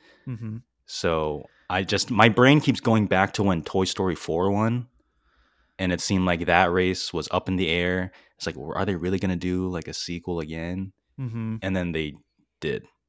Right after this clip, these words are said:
Speaker 1: They did.
Speaker 2: They did. So I, I don't know if Spider-Verse has that hold on the Academy that certainly Toy Story as a franchise does.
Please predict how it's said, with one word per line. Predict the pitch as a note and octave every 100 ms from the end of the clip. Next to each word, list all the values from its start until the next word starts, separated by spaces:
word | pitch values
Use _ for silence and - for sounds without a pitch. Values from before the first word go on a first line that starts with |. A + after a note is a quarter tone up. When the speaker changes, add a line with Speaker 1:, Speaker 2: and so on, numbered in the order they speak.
| _ _
Speaker 1:
They | B2
did. | A2 G2+ - - _ _ -
Speaker 2:
They | E2+
did. | B1+ - - -
So | - G2 E2+
I, | - G2+ -
I |
don't | A2+ A#2+
know | A2
if | -
Spider-Verse | - F#2+ F#2+ F2+
has | F2+ F2
that | E2+ D#2+ C#2+ -
hold | - G2+ G2+ A2 - - - -
on | G#2+
the | A2
Academy | A2+ G#2 A2
that | G2 E2
certainly | - F#2+ E2+
Toy | - F#2+ F#2
Story | - F#2+ G2 G#2 F2
as | E2+
a |
franchise | - E2+ F2 G2 G#2
does. | G2 A#2 B2+ - -